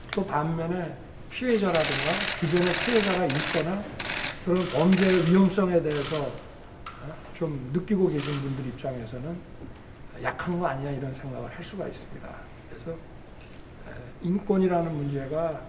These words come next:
어, 그 범행 그 당사자의 인권도 중요하지만 실제 피해를 당하거나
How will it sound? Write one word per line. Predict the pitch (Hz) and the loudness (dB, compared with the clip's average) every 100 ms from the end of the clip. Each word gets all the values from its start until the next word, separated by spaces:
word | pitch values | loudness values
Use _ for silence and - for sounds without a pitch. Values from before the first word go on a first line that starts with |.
| - - - 143 | -14 -16 -16 -14
어, | 139 131 - - - - - - - - | -12 -12 -14 -14 -16 -16 -16 -16 -16 -14
그 | 139 131 - - - - - | -6 0 0 -2 -10 -14 -2
범행 | 147 175 175 151 117 - - - | 2 4 4 2 -4 -12 -14 -8
그 | 156 | -6
당사자의 | - 156 165 165 151 151 | -4 0 2 4 2 2
인권도 | 135 143 147 139 156 | 0 -2 -4 -4 -4
중요하지만 | - 143 131 120 - 131 143 120 - - - - - - | -6 -6 -6 -8 -10 -8 -8 -10 -12 -14 -14 -16 -16 -6
실제 | - 226 226 | -4 0 0
피해를 | - - 240 196 | 0 2 4 4
당하거나 | - 135 139 123 113 110 | 0 -2 -2 -2 -6 -8